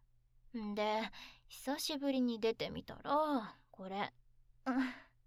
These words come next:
ちょっと面白いよね。結局授業出てないっていう。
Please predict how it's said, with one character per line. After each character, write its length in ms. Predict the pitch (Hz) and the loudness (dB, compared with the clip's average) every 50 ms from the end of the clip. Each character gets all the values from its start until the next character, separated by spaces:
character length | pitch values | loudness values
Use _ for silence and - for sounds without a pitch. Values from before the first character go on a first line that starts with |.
| _ - - 587 587 554 523 - - - - _ _ _ _ _ _ _ _ _ _ _ _ - - - - - - - | _ -10 -6 -4 -4 -4 -4 -8 -12 -16 -20 _ _ _ _ _ _ _ _ _ _ _ _ -12 -12 -12 -12 -10 -6 -2
ち 120 | - 359 | 4 4
ょ 60 | 339 | 4
っ 40 | 339 - - | 4 4 0
と 140 | - 214 190 | 2 2 2
面 200 | 214 214 226 269 | 2 2 0 0
白 260 | 302 - 403 403 427 440 | 0 0 0 2 2 4
い 80 | 370 | 4
よ 120 | 269 226 214 | 4 4 4
ね。 220 | 226 254 302 359 _ _ _ _ - - 659 659 640 571 539 539 523 508 494 480 453 - - - - - 349 349 - | 2 -2 -4 -4 _ _ _ _ -2 2 4 4 4 4 2 -2 -4 -6 -8 -10 -12 -16 -18 -18 -14 -12 -10 -6 2
結 280 | - 330 269 269 - - | 4 6 6 4 4 -2
局 220 | - 302 294 - - 277 | 0 0 0 2 4 2
授 220 | 254 247 277 302 | 4 4 4 4
業 240 | 262 262 247 202 196 | 4 4 2 2 4
出 180 | - 269 262 | 6 6 6
て 140 | 240 - 208 | 6 6 2
な 160 | 208 233 240 | 2 4 4
い 100 | 240 220 | 4 2
っ 40 | - - _ - | 0 -10 _ -4
て 80 | - - | -4 -2
い 200 | - - - - | -2 -2 -4 -4
う。 120 | - - | -6 -8